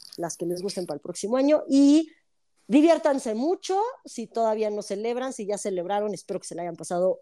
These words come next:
increíble y tengan muy feliz dos mil veinticuatro.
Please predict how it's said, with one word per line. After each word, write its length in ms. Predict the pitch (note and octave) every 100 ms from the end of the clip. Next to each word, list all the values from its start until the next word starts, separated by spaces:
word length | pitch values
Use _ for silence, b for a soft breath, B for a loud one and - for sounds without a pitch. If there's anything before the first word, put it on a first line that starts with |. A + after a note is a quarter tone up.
| -
increíble 600 | G3+ G3 A3 C#4 C#4+ C#4+ A#3
y 80 |
tengan 340 | G3+ G3+ G3 G3
muy 200 | G#3+ B3+
feliz 320 | - G#3 G3+
dos 160 | F#3 F3
mil 120 | F3
veinticuatro. 640 | F3+ F3+ A#3+ F4+ F4+ F4+